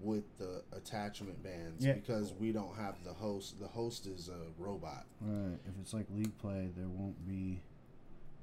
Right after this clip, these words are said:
Speaker 2: a task for it. Oh, just select.
Speaker 1: Like, you can't select it,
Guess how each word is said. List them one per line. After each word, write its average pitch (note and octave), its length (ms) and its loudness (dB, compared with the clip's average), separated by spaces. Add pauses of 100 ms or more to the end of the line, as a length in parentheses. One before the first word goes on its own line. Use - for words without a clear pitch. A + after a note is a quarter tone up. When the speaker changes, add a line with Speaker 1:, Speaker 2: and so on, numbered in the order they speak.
(280)
Speaker 2:
a F2 40 -2
task F#2 360 0 (100)
for F2 140 0
it. E2 60 -4 (240)
Oh, E2+ 200 0 (260)
just - 280 -2
select. F2+ 300 0 (200)
Speaker 1:
Like, G#2+ 200 0
you G#2 80 0
can't G2 280 -2
select F#2 380 -2
it, - 100 -4